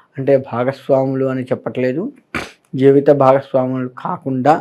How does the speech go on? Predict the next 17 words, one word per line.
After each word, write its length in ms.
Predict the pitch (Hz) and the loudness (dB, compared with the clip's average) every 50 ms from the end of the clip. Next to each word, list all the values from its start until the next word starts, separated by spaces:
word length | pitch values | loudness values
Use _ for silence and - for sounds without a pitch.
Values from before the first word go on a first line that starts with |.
| - _ _ _ _ _ _ _ - _ _ _ _ - 151 | -2 _ _ _ _ _ _ _ -20 _ _ _ _ -10 -4
ఇతరత్రా 480 | 123 160 147 147 143 143 - 143 139 139 139 135 | 2 2 2 2 2 0 0 2 4 4 6 6
వాళ్ళు 220 | 135 131 127 127 123 120 117 | 4 2 2 -2 -2 -2 -2
ఎవరైనా 400 | 113 127 135 135 135 135 135 131 131 127 - | -2 0 0 0 0 0 -4 -4 -6 -4 -2
సరే 160 | 135 143 165 170 156 143 | 2 2 2 2 0 -2
మీతో 200 | 131 131 127 143 135 135 135 | -4 -4 -2 -2 -2 -2 -2
ముందుకు 300 | 131 131 127 127 127 143 131 | -4 -4 -4 -6 -4 -4 -6
వస్తే 220 | 127 - - 170 165 147 | -6 -4 -2 -2 0 2
వారితో 280 | 131 127 123 127 - 135 - - 127 135 | 2 2 2 0 -2 -4 -4 -2 -2 -4
ఆచితూచి 680 | 135 - - 156 143 139 - - 143 139 139 - 185 190 - - 156 139 | -4 -2 -4 -4 -4 -4 -6 -8 -8 -8 -6 -6 -6 -6 -6 -6 -6 -4
ముందుకు 280 | 135 135 131 123 - - 139 | -4 -4 -6 -8 -6 -2 -2
వారితో 240 | 131 131 131 - 139 127 147 | -2 -2 0 -4 -6 -4 -4
కలిసి 220 | 127 113 - 139 131 | -8 -10 -10 -8 -8
వెళ్ళండి. 500 | 123 117 117 117 120 120 117 117 127 127 123 117 120 _ _ _ _ _ _ _ _ _ _ _ _ _ - | -6 -6 -6 -10 -10 -10 -8 -6 -6 -6 -6 -8 -10 _ _ _ _ _ _ _ _ _ _ _ _ _ -4
ఈ 40 | 143 135 | -2 -2
విధంగా 360 | 139 127 135 135 135 135 139 139 131 131 | 0 0 0 -2 2 4 4 4 4 2
చేసుకున్నట్లయితే, 760 | 135 123 123 - - - 139 127 123 123 131 131 131 127 156 165 170 170 _ _ _ _ - 131 | -2 -6 -6 -6 -10 -10 -10 -10 -8 -4 -4 -4 -4 0 0 -2 -2 -2 _ _ _ _ -6 -4
నవగ్రహ 360 | 131 139 139 131 139 131 127 | -2 -2 0 0 -2 0 0